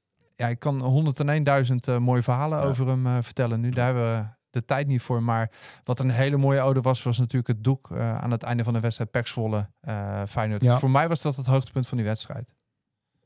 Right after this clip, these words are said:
Speaker 1: Je hebt hem ook meegemaakt, eh,
Speaker 2: Ja, absoluut.
Speaker 1: en,
Speaker 2: Ja.
Speaker 1: eh, ons, eh, helaas ontvallen.
Speaker 3: Hmm.
Speaker 2: Het zijn van die gouden krachten binnen een vereniging die, eh, keihard nodig hebt. En waar we er gelukkig heel veel van hebben binnen de supportersvereniging.
Speaker 1: Ja.
Speaker 3: Mhm.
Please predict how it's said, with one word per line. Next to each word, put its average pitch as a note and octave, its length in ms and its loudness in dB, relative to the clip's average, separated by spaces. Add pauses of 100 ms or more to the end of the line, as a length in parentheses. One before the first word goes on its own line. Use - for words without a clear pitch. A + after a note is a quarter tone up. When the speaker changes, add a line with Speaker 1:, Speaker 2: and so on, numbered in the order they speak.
Speaker 1:
Je D3 60 -4
hebt D3 120 0
hem D3+ 120 4
ook E3 120 2
meegemaakt, D3+ 680 -2
eh, B2 180 -6 (200)
Speaker 2:
Ja, B2+ 120 -10
absoluut. - 540 -12
Speaker 1:
en, A#2+ 160 0
Speaker 2:
Ja. A2+ 160 0
Speaker 1:
eh, - 120 -4
ons, A#2 220 -8
eh, G2+ 200 -4
helaas B2+ 380 0
ontvallen. - 540 -8 (200)
Speaker 3:
Hmm. A2+ 340 -2 (160)
Speaker 2:
Het - 160 -14
zijn G2+ 80 -4
van F#2 100 -8
die F#2 100 -6
gouden G#2+ 340 -2
krachten A2 340 -6
binnen G2 240 -4
een F#2+ 100 -4
vereniging F2+ 560 -6
die, E2+ 320 -10
eh, E2+ 100 -16 (320)
keihard F#2+ 320 -4
nodig D#2+ 280 -8
hebt. E2+ 200 -14
En E2+ 60 -8
waar E2+ 160 -8
we E2+ 80 -8
er D#2+ 80 -14
gelukkig F2+ 320 -10
heel F#2+ 180 -6
veel E2+ 120 -18
van F2 100 -14
hebben G2 220 -10
binnen G2 220 -8
de F2+ 60 -16
supportersvereniging. F#2+ 800 -12
Speaker 1:
Ja. B2+ 120 -10
Speaker 3:
Mhm. A2 340 -2